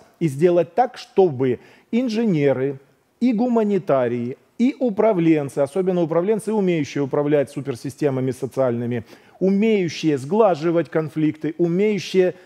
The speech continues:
сонаправлять цели разных людей, причём людей разных социальных слоёв, и элитарных, и неэлитарных,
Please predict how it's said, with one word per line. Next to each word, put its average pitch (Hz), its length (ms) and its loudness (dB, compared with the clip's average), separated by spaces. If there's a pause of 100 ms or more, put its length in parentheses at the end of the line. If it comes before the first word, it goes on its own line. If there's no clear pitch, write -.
сонаправлять 202 920 2
цели 160 380 2
разных 139 420 0
людей, 135 320 0
причём 143 380 -4
людей 147 240 2
разных 143 300 0
социальных 131 440 -4 (320)
слоёв, 151 480 2 (240)
и 175 140 4
элитарных, 175 580 2
и 165 60 -2
неэлитарных, 135 760 0